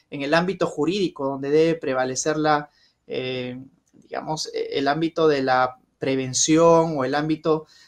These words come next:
de la predictibilidad de las decisiones, esto no es tan seguro, ¿no? En atención a todas las medidas que están siguiendo, tanto en el Congreso de la República como también por parte de la defensa del expresidente Castillo.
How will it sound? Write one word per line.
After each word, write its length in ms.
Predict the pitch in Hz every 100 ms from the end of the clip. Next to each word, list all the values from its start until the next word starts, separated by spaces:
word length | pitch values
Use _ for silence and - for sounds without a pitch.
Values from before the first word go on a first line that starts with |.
| _
de 400 | - 139 135 135
la 440 | 151 143 147 151 -
predictibilidad 880 | 147 139 143 - 135 135 143 156 160
de 80 | 156
las 160 | 139
decisiones, 840 | 139 - 156 - 165 151 196 - _ _ _
esto 540 | - 151 - 185 165 143
no 260 | 147 156
es 160 | 160 -
tan 160 | 170 165
seguro, 500 | 160 156 302 226 131
¿no? 120 | 147
En 120 | 160
atención 480 | 131 135 135 151 156
a 120 | 147
todas 180 | 156 156
las 200 | 151 143
medidas 260 | 143 151 -
que 60 |
están 340 | 135 151 156 151
siguiendo, 540 | - 139 190 175 135
tanto 240 | 139 127
en 60 | 131
el 100 | 127
Congreso 380 | 135 139 147 156
de 40 |
la 80 | 139
República 560 | 135 - 170 214 214 202
como 240 | 139 123
también 260 | 139 139 147
por 160 | -
parte 280 | - 143 143
de 40 |
la 80 | 127
defensa 380 | 127 131 127 135
del 80 | 127
expresidente 560 | - 135 131 123 127
Castillo. 400 | - 120 - 135